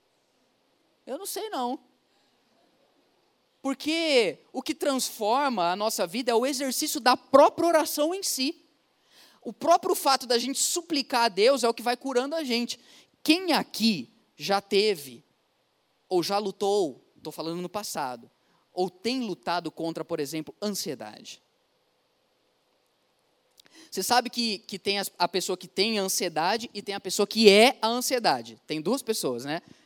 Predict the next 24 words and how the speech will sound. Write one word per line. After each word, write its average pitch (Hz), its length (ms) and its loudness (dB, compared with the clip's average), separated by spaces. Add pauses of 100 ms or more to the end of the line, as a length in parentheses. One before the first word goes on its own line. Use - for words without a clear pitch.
(500)
A 185 140 4
nossa 254 420 2
geração 220 440 0
é - 20 4
a 226 60 2
pessoa 226 260 -2
que, 220 300 -6 (120)
só, 240 200 2
"Você 262 160 -2
tem 285 140 0
ansiedade?" 226 440 -4
Não, 285 240 -4
por 311 160 -8
quê? 226 140 -4
Porque - 100 -10
eu 269 80 -4
sou 190 500 -6
a 160 100 -12
ansiedade. 156 360 -8
"Prazer, 196 320 2
meu 180 100 2
nome 202 160 0
é 214 40 -6
ansiedade." 165 680 -8